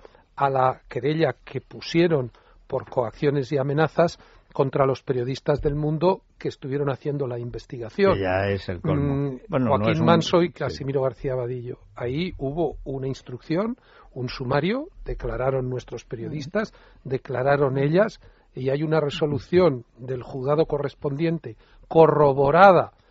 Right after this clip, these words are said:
Speaker 1: por la Audiencia de Madrid que es taxativa. Es decir, que lo que sucedió no se parece ni por asomo a lo que declararon ellas. Es decir, que la conducta de Casimiro García Vadillo y Joaquín Manso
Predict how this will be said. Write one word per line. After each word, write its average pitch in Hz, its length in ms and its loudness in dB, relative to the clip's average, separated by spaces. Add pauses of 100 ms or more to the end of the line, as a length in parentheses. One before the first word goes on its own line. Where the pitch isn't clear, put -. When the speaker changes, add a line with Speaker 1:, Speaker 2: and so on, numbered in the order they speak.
(200)
Speaker 1:
por 127 200 -2
la 123 100 0
Audiencia 143 520 0
de 135 60 -2
Madrid 151 380 2 (480)
que 135 320 -2 (100)
es - 280 -6
taxativa. 170 720 -6 (340)
Es 139 120 -4
decir, 170 360 0 (220)
que 151 280 2 (100)
lo 139 320 4
que 127 100 -4
sucedió 185 640 2 (340)
no 160 320 4
se - 180 2
parece 180 400 4
ni 160 160 4
por 143 260 0
asomo 220 520 0 (320)
a 156 100 6
lo 156 140 4
que 143 120 -2
declararon 147 640 0
ellas. 165 440 -4 (280)
Es 156 120 -4
decir, 185 360 -4 (220)
que 139 200 0
la 135 160 -2
conducta 135 640 -2 (260)
de 131 120 -10
Casimiro 135 440 -6
García 147 280 -4
Vadillo 151 300 -4
y 131 40 -12
Joaquín 156 460 -10
Manso 175 400 -2